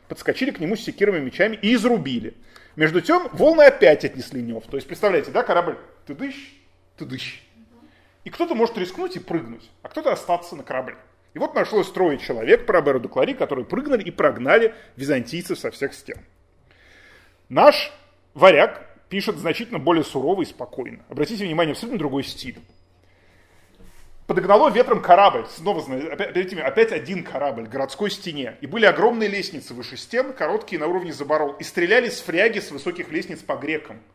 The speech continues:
Из арбалетов, видимо. «Камнями, стрелами и с улицами», то есть метательными копьями. «А с коротких перелезли на стену и так овладели городом». То есть все значительно сложнее. Не три героя у нас лезут, а у нас сидят на мачтах, значит, лучники-арбалетчики, они стреляют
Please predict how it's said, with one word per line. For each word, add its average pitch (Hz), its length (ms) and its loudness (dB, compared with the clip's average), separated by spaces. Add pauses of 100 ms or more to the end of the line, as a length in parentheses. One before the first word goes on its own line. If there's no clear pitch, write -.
(300)
Из 131 100 -12
арбалетов, 135 580 -6
видимо. 117 300 -14 (1000)
«Камнями, 185 440 4
стрелами 180 500 -2
и 160 60 -6
с - 140 -8
улицами», 143 360 -8
то 156 100 -8
есть 160 140 -6
метательными 156 400 -4
копьями. 120 420 -8
«А - 60 -6
с - 80 -14
коротких 185 480 0
перелезли 180 500 0
на 156 160 -2
стену 113 380 -12
и - 20 -16
так 185 220 -6
овладели 139 360 -4
городом». 117 460 -14 (220)
То - 60 -12
есть - 120 -8
все 254 140 2
значительно 185 400 -6
сложнее. 139 340 -6
Не 127 100 -10
три 311 200 -6
героя 156 400 -2
у 113 80 -8
нас 110 220 -14
лезут, 123 300 -14 (400)
а 143 80 -4
у 151 40 0
нас 175 180 -4
сидят 170 320 0
на 143 120 -2
мачтах, 151 400 -4
значит, 123 300 -12
лучники-арбалетчики, 151 960 -6
они 151 160 -4
стреляют 165 640 -2